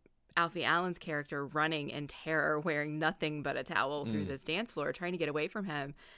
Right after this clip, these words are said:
Speaker 1: And John Wick is just walking.
Speaker 2: Yeah.
Speaker 1: Like, very purposefully, very, "I'm gonna get this guy." And it, it's such a subtle thing.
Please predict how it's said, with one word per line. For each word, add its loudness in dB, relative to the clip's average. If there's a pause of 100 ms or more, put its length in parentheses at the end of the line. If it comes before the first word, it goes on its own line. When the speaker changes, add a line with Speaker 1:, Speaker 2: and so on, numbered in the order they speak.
(160)
Speaker 1:
And -6
John 2
Wick -2
is -4
just -6
walking. -4
Speaker 2:
Yeah. -4 (320)
Speaker 1:
Like, -6 (100)
very 2
purposefully, 0
very, 0
"I'm 0
gonna -4
get -6
this -6
guy." -2
And -6 (840)
it, 0 (180)
it's -6 (140)
such -2
a -2
subtle -2 (120)
thing. 0